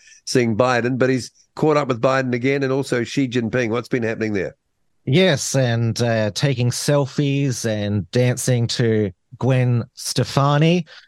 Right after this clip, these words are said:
Speaker 2: Meanwhile, uh, back home, uh, there has been the, uh, continuing, uh, continuing fallout, uh, from the High Court's, uh, decision last week, uh, that, uh,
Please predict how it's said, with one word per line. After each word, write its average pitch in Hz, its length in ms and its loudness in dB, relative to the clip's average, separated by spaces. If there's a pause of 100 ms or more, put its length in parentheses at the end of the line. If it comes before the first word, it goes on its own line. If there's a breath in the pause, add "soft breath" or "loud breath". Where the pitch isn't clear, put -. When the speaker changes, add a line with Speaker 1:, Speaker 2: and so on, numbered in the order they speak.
(160 loud breath)
Speaker 2:
Meanwhile, 127 840 2 (100)
uh, 110 220 -2
back 120 360 -2
home, 143 580 2 (240)
uh, 113 240 -2
there 117 340 0
has 113 380 -2
been 113 500 -2
the, 120 480 -2 (120)
uh, 117 160 -2 (100)
continuing, 131 880 0 (240)
uh, 117 140 2 (100)
continuing 131 540 4
fallout, 117 680 2
uh, 101 160 -2
from 107 440 0 (440 loud breath)
the 107 440 0
High 123 320 -2
Court's, - 800 0
uh, 110 140 0
decision 101 760 -2 (360 loud breath)
last 117 440 0
week, 120 440 0 (180)
uh, - 60 -6 (160)
that, 104 500 -2
uh, 101 260 0